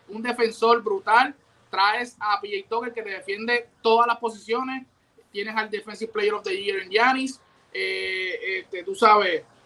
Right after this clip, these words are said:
el gemelo, el centro gemelo que tiene es un defensor,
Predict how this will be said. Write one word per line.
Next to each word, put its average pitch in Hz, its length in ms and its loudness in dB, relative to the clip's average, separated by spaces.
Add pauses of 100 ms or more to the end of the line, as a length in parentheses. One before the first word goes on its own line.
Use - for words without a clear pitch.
(260)
el 196 160 -2
gemelo, 220 480 4
el 196 180 -4
centro 214 320 -2
gemelo 240 300 0
que 240 100 0
tiene 247 400 -2
es 226 300 0 (160)
un 226 140 -8
defensor, 226 640 2